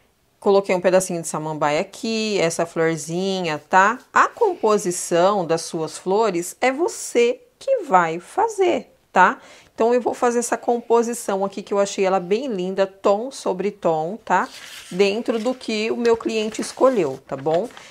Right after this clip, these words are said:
Então, aqui, ó, o que que eu faço? Pego um papel manteiga, tá vendo, ó? Pego esse papel aqui, ponho em cima de todo mundo aqui, ó. Tá vendo que ele vai... você vai conseguir ver?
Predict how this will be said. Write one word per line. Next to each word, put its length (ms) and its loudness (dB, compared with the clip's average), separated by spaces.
Então, 220 4
aqui, 280 0
ó, 60 8
o 40 4
que 120 -2
que 120 -2
eu 80 2
faço? 360 -2
Pego 220 2
um 40 -8
papel 320 2
manteiga, 720 0
tá 120 -4
vendo, 340 -2
ó? 160 4
Pego 340 -4
esse 200 -2
papel 400 -2
aqui, 440 -8
ponho 280 2
em 100 -4
cima 560 -4
de 100 -6
todo 300 -4
mundo 260 -4
aqui, 280 -4
ó. 160 0
Tá 80 -10
vendo 280 -4
que 120 -4
ele 100 2
vai... 180 2
você 280 -6
vai 120 2
conseguir 460 -6
ver? 540 0